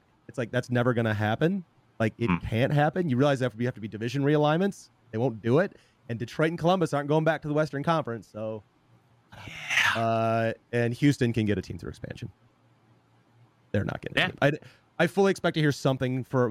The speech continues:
Speaker 1: about our arena, uh, here in the next, but, well, before the end of the year, easily.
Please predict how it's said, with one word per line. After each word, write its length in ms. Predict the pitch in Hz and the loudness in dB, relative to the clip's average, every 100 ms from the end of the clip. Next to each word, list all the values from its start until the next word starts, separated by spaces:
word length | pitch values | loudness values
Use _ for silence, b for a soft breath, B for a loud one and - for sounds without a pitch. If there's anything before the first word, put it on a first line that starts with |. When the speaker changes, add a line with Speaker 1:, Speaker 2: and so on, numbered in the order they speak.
| 101 | -2
Speaker 1:
about 340 | 110 113 117 | -4 2 2
our 140 | 113 107 | 4 2
arena, 380 | 110 110 107 95 - | 2 0 -2 -4 -2
uh, 300 | 107 104 104 | 0 2 0
here 180 | 104 110 | 0 0
in 80 | 107 | 0
the 80 | |
next, 460 | 104 101 - - - _ _ _ _ - | 0 -2 -4 -12 -18 _ _ _ _ -4
but, 140 | 127 | 0
well, 140 | 156 139 | 2 2
before 240 | 135 131 | 0 -2
the 140 | 113 104 | -2 -4
end 100 | 101 | -6
of 60 | |
the 60 | 90 | -8
year, 220 | 92 92 _ _ _ _ _ _ _ _ - | -10 -12 _ _ _ _ _ _ _ _ -6
easily. 320 | 95 90 92 | -4 -4 -6